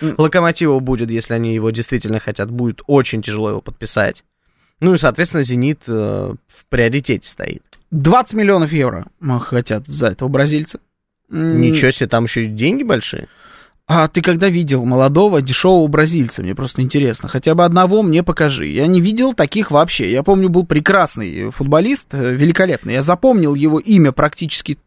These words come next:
Speaker 1: чётко. Его звали Кейр Ирисонсон. Чё-то там на Кейр Ирисонсон, значит, вот у него была концовка. Это был,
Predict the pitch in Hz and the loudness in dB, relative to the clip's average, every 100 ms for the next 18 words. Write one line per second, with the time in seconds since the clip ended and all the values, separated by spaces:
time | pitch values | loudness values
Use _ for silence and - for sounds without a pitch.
0 | _ _ - 247 262 - 147 156 160 175 | _ _ 2 2 2 -4 -2 0 2 2
1 | 156 - - - - 240 240 220 185 165 | 0 -4 -18 -16 0 4 6 6 4 4
2 | 151 135 - 139 131 - - 131 101 - | 0 -2 -2 0 0 -2 0 0 -2 -2
3 | 202 208 180 180 165 160 - 254 311 320 | 0 0 0 2 4 2 2 0 2 2
4 | 269 214 - 196 196 - 185 156 - 127 | 2 -2 0 2 2 2 2 2 2 -2
5 | 98 82 78 - 98 - 110 113 110 107 | -2 -8 -10 -10 -10 -6 -2 -2 0 0
6 | 101 104 107 120 156 285 311 - 151 139 | 0 -2 -4 -4 -2 0 0 2 0 2
7 | 147 147 | 2 2